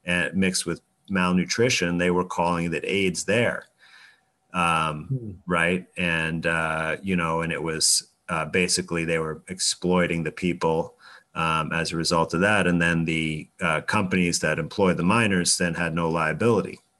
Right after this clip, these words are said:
Speaker 1: right? 'Cause, oh,
Speaker 2: Right.
Speaker 1: it's horrible infection, and, you know, and then they said it was because of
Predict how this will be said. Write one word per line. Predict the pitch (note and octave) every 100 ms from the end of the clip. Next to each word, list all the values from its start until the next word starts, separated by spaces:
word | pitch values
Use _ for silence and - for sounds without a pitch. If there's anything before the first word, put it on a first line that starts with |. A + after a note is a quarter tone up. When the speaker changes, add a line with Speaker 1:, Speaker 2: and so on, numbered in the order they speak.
| _ _ _ _ _ _ _ -
Speaker 1:
right? | F2 F2
'Cause, | F2 E2
oh, | F2 A2
Speaker 2:
Right. | E2+ - _
Speaker 1:
it's | - - -
horrible | G#2 G2+ F#2 F#2
infection, | F#2 C3 C3 - F2+ E2
and, | E2 - _
you | A2 F#2
know, | F2+ F#2+
and | G2+
then | G#2+
they | G#2+
said | G2+ - G#2
it | F#2+
was | G2+ G2
because | - G#2+ G2 F#2+ F#2
of | F#2 F2+ F2+